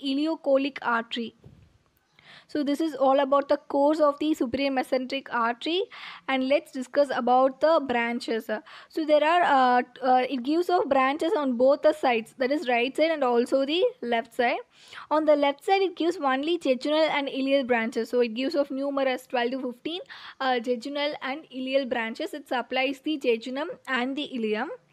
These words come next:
And on the right side, it gives off, uh, middle colic, right colic,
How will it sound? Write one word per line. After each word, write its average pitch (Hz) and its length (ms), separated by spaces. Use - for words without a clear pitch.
And 294 200
on 302 80
the 277 100
right 269 320
side, 370 160
it 262 160
gives 285 340
off, 277 360
uh, 240 680
middle 277 380
colic, 330 500
right 254 320
colic, 320 440